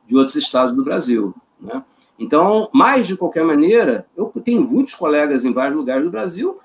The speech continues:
e os laboratórios são bons, entendeu? Então, eu acho que o que a Natália falou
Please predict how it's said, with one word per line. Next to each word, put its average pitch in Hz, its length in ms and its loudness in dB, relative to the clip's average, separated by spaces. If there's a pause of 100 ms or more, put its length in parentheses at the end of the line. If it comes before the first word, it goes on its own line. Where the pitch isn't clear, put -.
(160)
e 392 40 -8
os 302 60 0
laboratórios 262 480 2
são 349 160 -6
bons, 151 580 -2 (240)
entendeu? 113 340 -6 (380)
Então, 269 220 -2
eu 277 220 0
acho 226 320 0
que 202 60 -12
o 185 40 -8
que 208 100 -4
a 202 60 0
Natália 165 320 -2
falou 131 760 -2